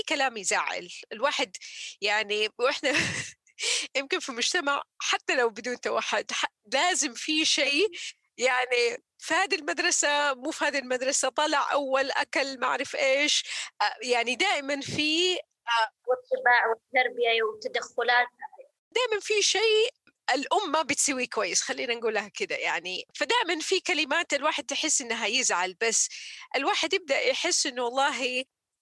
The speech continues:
Speaker 1: يحتاج مثلًا يشرح لبعض الأشخاص، يوضح له وجهة نظره، والناس التانيين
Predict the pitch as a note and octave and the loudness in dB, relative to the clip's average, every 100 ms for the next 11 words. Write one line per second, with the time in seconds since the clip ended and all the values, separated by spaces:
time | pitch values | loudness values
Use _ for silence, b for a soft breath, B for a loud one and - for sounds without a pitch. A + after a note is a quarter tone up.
0 | _ - - - D4 A3 B3+ B3 G#3 A#3+ | _ -6 -4 0 0 0 -4 -4 -2 -2
1 | - B3+ A#3 G#3 A#3+ A#3 G3+ - A3 G#3 | 0 -2 -2 0 0 0 -2 0 2 2
2 | B3 - - C4+ - C4 B3+ B3+ A#3 A#3 | 2 0 0 -2 -2 -2 -2 -4 -6 -4
3 | C4 C4+ C4+ G4 G#4 F#4 - D#4 C4+ D4 | -2 -2 0 0 2 0 0 -2 0 0
4 | F#4+ | -2